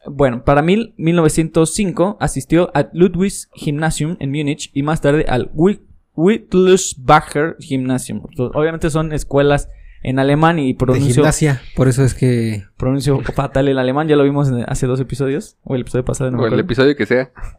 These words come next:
Speaker 1: Y bueno, entonces estos gimnasios, así es como se les llama a las prepas, ¿no? En, en
Speaker 3: Sí,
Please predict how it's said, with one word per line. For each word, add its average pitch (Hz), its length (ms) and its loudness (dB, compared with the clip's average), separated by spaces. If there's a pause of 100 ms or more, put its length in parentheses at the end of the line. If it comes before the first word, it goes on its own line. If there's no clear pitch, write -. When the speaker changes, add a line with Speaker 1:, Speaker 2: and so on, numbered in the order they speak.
(540)
Speaker 1:
Y 135 360 -2
bueno, 170 220 2
entonces 185 340 0
estos 190 320 2
gimnasios, 170 1120 -2
así 143 140 0
es 143 80 -2
como 160 160 -2
se 135 100 0
les 120 100 -2
llama 139 220 2
a 135 40 2
las 117 120 -2
prepas, 151 380 0
¿no? 156 120 -6
En, 135 120 -6
en 117 260 -8
Speaker 3:
Sí, 117 220 0